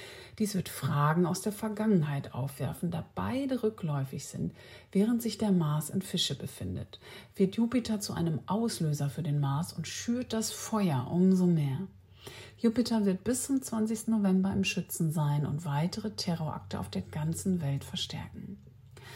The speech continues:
Ein sehr positives Ereignis der Konjunktion von Pluto, Jupiter und Ketu im Schützen deutet auf eine tiefgreifende globale Heilung hin. Diese wird mit neuen Entdeckungen im Bereich Gesundheit und Heilung einhergehen.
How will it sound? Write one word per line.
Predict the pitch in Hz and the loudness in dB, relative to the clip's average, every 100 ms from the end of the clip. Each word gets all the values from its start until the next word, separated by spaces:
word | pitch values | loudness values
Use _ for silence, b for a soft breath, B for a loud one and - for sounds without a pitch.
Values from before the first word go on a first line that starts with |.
| B B B | B B B
Ein | 202 190 | 4 6
sehr | 180 | 4
positives | - - 339 330 220 - 165 160 - | 0 -4 0 4 2 4 2 2 -2
Ereignis | - - 208 208 - - | -4 -4 -2 -2 -4 -10
der | 196 196 | -2 -2
Konjunktion | 202 208 208 208 - 226 226 | 2 2 4 2 0 0 2
von | 208 | 0
Pluto, | 196 226 220 220 | 0 -2 -2 0
Jupiter | 202 208 202 202 | 0 0 -2 -2
und | 185 180 | -2 -2
Ketu | - 196 202 | -4 -4 0
im | 175 | -2
Schützen | - 170 - - 214 | -2 -6 -6 -2 0
deutet | 190 180 202 196 B B B B | 2 0 0 -4 B B B B
auf | 202 208 | -6 -2
eine | 226 226 | -2 -2
tiefgreifende | - 247 247 247 - 190 180 190 - 190 185 | 0 2 2 2 -4 -2 2 0 2 2 2
globale | 185 175 160 143 147 160 - | 0 0 0 0 0 -2 -2
Heilung | 147 127 135 143 | -4 -2 -2 -4
hin. | - - - - - - B B B - | -6 -6 -10 -14 -20 -20 B B B 4
Diese | 208 240 220 | 6 6 6
wird | 233 - | 4 4
mit | 196 190 | 2 6
neuen | 202 254 226 | 6 6 4
Entdeckungen | 190 185 160 220 220 | 4 2 -2 2 2
im | 208 | 4
Bereich | 208 196 202 196 | 2 2 2 2
Gesundheit | 180 165 165 160 180 - | 0 2 2 2 -2 -2
und | 208 | -2
Heilung | 240 269 185 - | 0 2 0 0
einhergehen. | 143 143 175 - - 208 | -2 -4 -6 -8 -10 -12